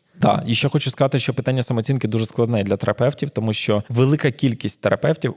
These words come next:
оцінює інших людей і їх самооцінку через призму себе. Тобто кожен терапевт має своє уявлення про здорову самооцінку. І це проблема. Тобто у нас немає об'єктивних параметрів самооцінки.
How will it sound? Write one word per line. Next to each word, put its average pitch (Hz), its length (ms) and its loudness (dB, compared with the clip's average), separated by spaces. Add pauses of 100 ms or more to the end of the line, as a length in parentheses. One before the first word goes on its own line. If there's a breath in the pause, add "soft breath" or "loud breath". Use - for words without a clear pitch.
оцінює 147 760 0 (160)
інших 110 420 -2
людей 107 380 2
і 123 40 0
їх 107 160 2
самооцінку 101 760 0 (300 loud breath)
через 107 260 0
призму 139 400 2
себе. 101 400 0 (140)
Тобто 120 460 2 (460 soft breath)
кожен 117 540 2
терапевт 127 540 2 (100)
має 135 340 4
своє 127 360 2
уявлення 123 840 2
про 120 180 2
здорову 113 400 4
самооцінку. 101 800 -2 (120)
І 131 120 0
це 123 160 2
проблема. 107 560 2 (220 loud breath)
Тобто 131 240 2
у 131 40 4
нас 147 200 2
немає 139 580 2
об'єктивних 127 800 2
параметрів 131 680 2
самооцінки. 131 800 0